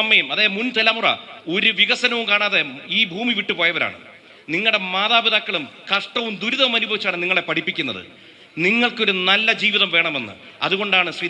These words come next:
നരേന്ദ്രമോദിയും പറയുന്നത് എന്താണ്? വരും തലമുറയ്ക്ക് നല്ലൊരു ജീവിതം ഉണ്ടാക്കി കൊടുക്കേണ്ട കടമ ഇന്ന് ജീവിക്കുന്ന ഞങ്ങൾക്കാണ്. അദ്ദേഹത്തിന്റെ പ്രതിനിധിയായിട്ട് അദ്ദേഹം നേരിട്ട് പറഞ്ഞിട്ടാണ് ഞാൻ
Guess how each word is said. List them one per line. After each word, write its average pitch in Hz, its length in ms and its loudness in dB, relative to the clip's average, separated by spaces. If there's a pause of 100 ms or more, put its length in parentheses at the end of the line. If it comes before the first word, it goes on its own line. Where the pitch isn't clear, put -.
നരേന്ദ്രമോദിയും 214 720 2
പറയുന്നത് 208 260 -2
എന്താണ്? 170 240 -2 (400)
വരും 202 280 4 (100)
തലമുറയ്ക്ക് 208 540 2 (160)
നല്ലൊരു 208 400 2
ജീവിതം 208 340 2
ഉണ്ടാക്കി 202 320 -2
കൊടുക്കേണ്ട 202 320 -2 (340)
കടമ 196 260 4 (440)
ഇന്ന് 247 260 4
ജീവിക്കുന്ന 220 400 4 (100)
ഞങ്ങൾക്കാണ്. 196 460 2 (300)
അദ്ദേഹത്തിന്റെ 233 560 0
പ്രതിനിധിയായിട്ട് 226 580 2 (260)
അദ്ദേഹം 233 400 2
നേരിട്ട് 240 400 4
പറഞ്ഞിട്ടാണ് 226 480 2
ഞാൻ 202 80 2